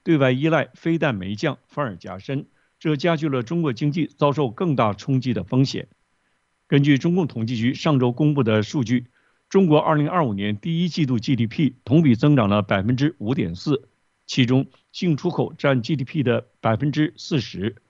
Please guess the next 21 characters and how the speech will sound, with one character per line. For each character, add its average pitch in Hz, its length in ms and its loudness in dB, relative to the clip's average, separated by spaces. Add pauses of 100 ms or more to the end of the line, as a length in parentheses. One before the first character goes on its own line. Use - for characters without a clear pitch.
(580)
该 160 240 4
进 165 200 0
出 180 160 0
口 131 220 -2
占 139 240 0
G 170 160 -4
D 151 60 -4
P 156 180 -2
的 131 120 2
比 95 180 -6
例 110 300 -2
是 139 260 2
十 139 260 0
多 170 160 4
年 143 160 4
来 107 160 2
同 123 260 -2
期 131 220 -2
最 123 220 0
高 98 220 -2
的， - 240 -2